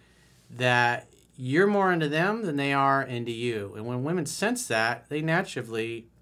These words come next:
naturally, instinctively kind of back off a little bit. And when guys that don't know any better feel that, they tend to pursue and try harder. So with that said, let's go through his email, because this is a,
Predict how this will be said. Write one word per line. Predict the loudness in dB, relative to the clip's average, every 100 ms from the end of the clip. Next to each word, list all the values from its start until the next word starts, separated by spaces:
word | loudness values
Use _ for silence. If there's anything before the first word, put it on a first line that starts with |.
| -6
naturally, | -2 0 0 -4
instinctively | -4 -4 -4 -6 -6 -8 -8
kind | -8 -10
of | -4
back | -2 -2
off | -2 -2 -4
a |
little | -10 -10 -12
bit. | -14 -14 -16 _ _ _ _ _ _ _ _ _ _ _
And | -6 -4 -2 -4 -10 -10
when | -6 -2
guys | 2 2 0
that |
don't | -6 -6 0
know | 0
any | 0
better | 0 0 0 -4 -8
feel | -10 -2 0
that, | 2 4 2 0 -12 _ _ _ _ -10
they | -8
tend | -4 -4 -4
to | -6
pursue | -12 -10 -8 -4 -2 0 -2 -4 -10 _ -16
and | -14 -10
try | -6 -2 -2 -4
harder. | -4 -2 -2 -4 -10 -18 _ _ _ _ _ _ _ _ _ _ _ _ _ _ -20 -16
So | -6 -2
with | -2
that | -2 -2
said, | -2 0
let's | -4 -4
go | -2 0 0
through | -2 -6 -4 -2
his | -2 -2
email, | -2 -2 -4 -6
because | -8 -8 -6
this | -4
is | -2
a, | -2